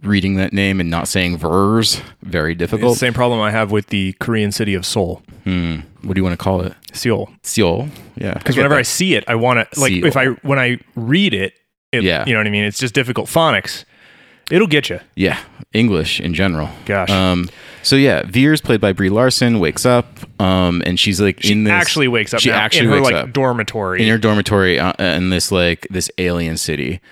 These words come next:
Speaker 1: It's very clear that we are not on Earth.
Speaker 2: Well, I think that we get an establishing shot of Space City too
Speaker 1: Yeah,
Speaker 2: at
Speaker 1: that
Speaker 2: some
Speaker 1: would make
Speaker 2: point here.
Speaker 1: sense. Um, and so she, like, leaves her dorm and she goes and, like, knocks on this other door,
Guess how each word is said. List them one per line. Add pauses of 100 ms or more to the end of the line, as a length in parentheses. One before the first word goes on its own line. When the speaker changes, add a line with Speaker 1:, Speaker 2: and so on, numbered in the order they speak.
(140)
Speaker 1:
It's
very
clear
that
we
are
not
on
Earth.
Speaker 2:
Well,
I
think
that
we
get
an
establishing
shot
of
Space
City
too
Speaker 1:
Yeah,
Speaker 2:
at
Speaker 1:
that
Speaker 2:
some
Speaker 1:
would
make
Speaker 2:
point
here.
Speaker 1:
sense. (540)
Um,
and
so
she,
like,
leaves
her
dorm
and
she
goes
and,
like,
knocks
on
this
other
door,